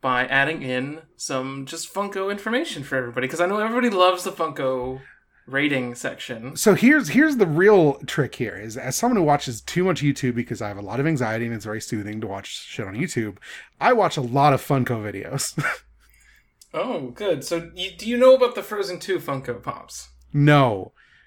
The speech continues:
Speaker 2: 'cause I mostly get people who are unboxing them in, like, mystery boxes. That's what I watch. So if
Speaker 1: Well,
Speaker 2: they're new, I don't
Speaker 1: uh,
Speaker 2: know shit about 'em.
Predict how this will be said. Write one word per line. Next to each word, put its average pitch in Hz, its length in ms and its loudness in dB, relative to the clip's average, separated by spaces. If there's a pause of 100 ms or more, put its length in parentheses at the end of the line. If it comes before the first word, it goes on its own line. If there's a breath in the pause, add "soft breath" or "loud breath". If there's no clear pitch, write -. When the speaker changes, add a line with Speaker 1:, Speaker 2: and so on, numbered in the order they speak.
(120 soft breath)
Speaker 2:
'cause 113 240 -4
I 127 160 0
mostly 139 340 0
get 120 160 -2
people 117 220 -4
who 117 80 -2
are 113 160 -2
unboxing 110 560 -4
them 101 360 -8
in, 104 220 -10
like, 101 220 -12
mystery 107 340 -8
boxes. 101 440 -14
That's 110 200 -12
what 92 100 -14
I 92 80 -14
watch. - 460 -16 (800 soft breath)
So - 140 -20 (260)
if 143 60 -18
Speaker 1:
Well, 135 240 2
Speaker 2:
they're 160 100 10
new, 160 140 10
I 143 80 8
don't 135 140 4
Speaker 1:
uh, 131 60 2
Speaker 2:
know 127 60 0
shit 147 240 2
about 107 300 -2
'em. 107 220 -14